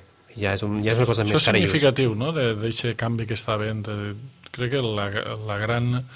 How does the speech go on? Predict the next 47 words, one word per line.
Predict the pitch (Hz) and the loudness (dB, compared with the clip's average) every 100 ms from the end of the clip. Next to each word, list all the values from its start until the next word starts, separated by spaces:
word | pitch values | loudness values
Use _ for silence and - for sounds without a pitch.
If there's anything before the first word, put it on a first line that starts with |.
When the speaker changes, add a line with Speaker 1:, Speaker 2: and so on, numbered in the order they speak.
| - - - - | -18 -18 -14 -4
Speaker 2:
revolució | 120 117 117 113 - 120 | 0 0 0 0 0 0
que | 110 | 0
n'hi | 110 | -2
ha | |
en | 107 | -2
marxa | 107 107 110 | -4 -4 -4
ara | 107 | -4
mateix | 107 117 127 | -4 -4 -6
és | 127 | -6
que | 123 | -4
internet | 110 110 101 107 123 127 - - - - | -4 -4 -4 -2 -4 -6 -16 -20 -20 -10
se'n | - - 123 110 | -2 0 0 0
va | 117 110 | 0 0
de | 107 104 | 0 -2
l'ordinador | 104 104 104 104 110 110 113 | -4 -4 -6 -4 -2 -2 -2
i | 110 | -2
l'A | 107 | -2
D | 110 107 | -2 -2
S | - | -2
L | 107 117 135 - - - - - - | -2 -2 -4 -6 -14 -20 -20 -18 -4
cap | 120 - | -2 0
al | 110 104 | -2 -4
port-, | - 110 104 - - - | -4 -6 -6 -14 -14 -8
cap | 110 | -6
al | 104 | -4
mòbil | 104 117 127 143 160 - - - _ - | 2 4 4 2 -2 -8 -18 -20 _ -10
o | - 104 101 98 98 95 90 92 98 | -4 -2 -2 -4 -4 -6 -8 -8 -10
el | 92 | -6
tablet | - 104 110 107 101 | -4 0 0 -2 -4
de | 104 | -4
la | 101 | -4
versió | 101 - 107 | -4 -6 -6
que | 104 | -4
siga | - 117 123 165 - - - - _ - | -4 0 0 -2 -6 -20 -20 -20 _ -6
i | 120 | -2
la | 113 104 | 0 -2
mobilitat, | 101 101 101 104 147 | -2 -4 -2 0 0
no? | 95 135 202 - | 0 -10 -10 -10
Cap, | 104 101 | -8 -8
Speaker 1:
Exacte. | - 101 | -4 -4
Speaker 2:
cap | 104 | -2
a, | 104 101 98 98 107 | -2 -2 -2 -4 -4
és | |
a | 107 | -4
dir, | 104 | -6
és, | 107 - | -6 -6
és | 123 | -6